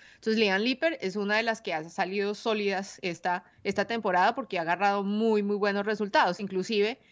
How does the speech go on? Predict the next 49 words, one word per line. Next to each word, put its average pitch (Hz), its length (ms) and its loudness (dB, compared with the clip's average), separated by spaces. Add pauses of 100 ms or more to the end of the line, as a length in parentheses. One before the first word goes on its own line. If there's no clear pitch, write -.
(140)
en 208 220 0
el, 180 460 0
en 190 120 -2
el 185 80 0
final 170 320 0
del 202 160 0
Mundial, 185 540 2
ella 190 220 0
estuvo 208 280 2
ahí 208 240 4
en 202 100 0
ese 202 160 -2
grupo 196 460 0 (300)
al 185 160 2
frente, 196 520 -2
dando 190 280 0
la 202 160 0
pelea 170 420 -4 (160)
del 185 180 -8
grupo 175 300 -4
de 190 60 -4
que 202 120 -2
se 190 80 0
escapó, 165 580 0
eh, 180 260 0
Anna 180 220 2
van 190 140 0
der 175 120 -6
Breggen. 185 280 0
Entonces, 160 380 -8
digamos 165 340 -6
que 190 100 -4
es 185 80 -2
una 190 280 0
de 190 80 4
esas 196 360 0 (440)
jóvenes 214 320 4
talentos 190 460 -2
que 214 120 -2
viene 170 260 -4
en 196 80 -4
su 226 100 -2
vida. 175 240 2
Toca 180 200 0
esperar 185 340 2
a 170 80 2
ver 185 120 0
si 214 120 -6
logra 190 480 0